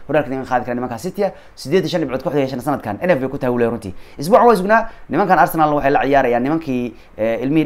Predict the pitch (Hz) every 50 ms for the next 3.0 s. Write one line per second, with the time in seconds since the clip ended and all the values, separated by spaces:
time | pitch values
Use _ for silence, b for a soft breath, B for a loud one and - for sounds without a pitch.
0 | 151 - - 131 107 117 113 156 196 180 135 - - 127 127 135 156 151 - 151
1 | 147 143 - 131 131 127 139 147 156 - 143 143 131 117 135 135 123 110 104 -
2 | B B B B B - 110 113 117 117 - 104 - 180 202 190 151 220 220